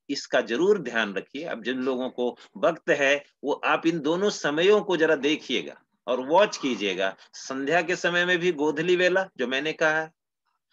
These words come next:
और सुबह के समय में भी rising sun वे, जिस समय sun उगने वाला है,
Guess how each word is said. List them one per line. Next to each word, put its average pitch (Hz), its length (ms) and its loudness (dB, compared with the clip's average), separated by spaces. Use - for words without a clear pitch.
और 143 140 2
सुबह 185 320 2
के 180 160 0
समय 143 340 0
में 135 180 -4
भी 120 140 0
rising 135 360 2
sun 151 180 -2
वे, 165 380 -2
जिस 104 200 -4
समय 113 180 -4
sun 120 400 -8
उगने 135 260 -6
वाला 107 340 2
है, 107 140 -4